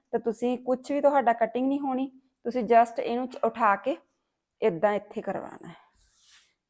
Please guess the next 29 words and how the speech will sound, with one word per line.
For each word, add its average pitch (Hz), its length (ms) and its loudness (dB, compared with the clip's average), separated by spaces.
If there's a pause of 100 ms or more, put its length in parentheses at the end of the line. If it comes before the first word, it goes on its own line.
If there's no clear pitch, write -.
ਤੇ - 120 -2
ਅੱਗੇ 185 220 2
ਤੁਹਾਡੇ 226 220 -2
ਫਲਾਵਰ 185 340 -6
ਸ਼ੁਰੂ 180 240 -8
ਹੋ 185 180 -10
ਜਾਣਗੇ, - 400 -18 (240)
ਠੀਕ 233 200 -8
ਹੈ 330 40 -4
ਜੀ। 330 100 -6 (760)
ਪ੍ਰੋਪਰ 233 340 8
ਇਹਦੇ 254 240 6
ਤੇ 277 100 4
ਨੋਟ 208 300 2
ਦਾ 180 100 -2
ਵਰਕ 160 240 -6
ਹੋਇਆ 160 260 -8
ਹੋਇਆ - 140 -14 (360)
ਸਾਰਾ। 196 380 -8 (2250)
ਤੇ 226 180 4
ਘੇਰਾ 269 220 10
ਜਿੰਨਾ 240 240 2
ਮਰਜ਼ੀ 226 300 0
ਰੱਖ 226 180 2
ਸਕਦੇ 233 280 -2
ਹੋ, 262 60 -4
ਅਠਾਈ, 208 360 4
ਉਨੱਤੀ, 202 340 -6
ਤੀਹ, 226 260 -4